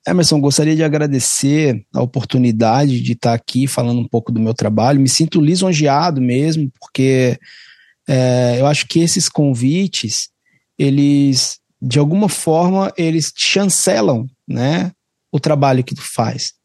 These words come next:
né? É, é a partir dessa, do olhar dessas pessoas que te indicam, né, que, porque o trabalho, é, ele é como um filho, né, cara? Ele,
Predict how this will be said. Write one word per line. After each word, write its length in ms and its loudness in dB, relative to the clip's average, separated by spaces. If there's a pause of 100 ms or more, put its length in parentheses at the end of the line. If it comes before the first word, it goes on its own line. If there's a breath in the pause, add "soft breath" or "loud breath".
(540 soft breath)
né? 340 2
É, 440 2
é 240 0
a 100 0
partir 500 -2
dessa, 600 0
do 260 -2
olhar 640 0
dessas 320 -4
pessoas 540 -2
que 120 -8
te 160 -4
indicam, 760 0 (440 loud breath)
né, 460 2
que, 720 -4 (260)
porque 160 -2
o 60 0
trabalho, 640 2
é, 220 0 (120)
ele 120 0
é 40 2
como 280 0
um 40 0
filho, 480 0
né, 200 -2
cara? 380 -2
Ele, 260 0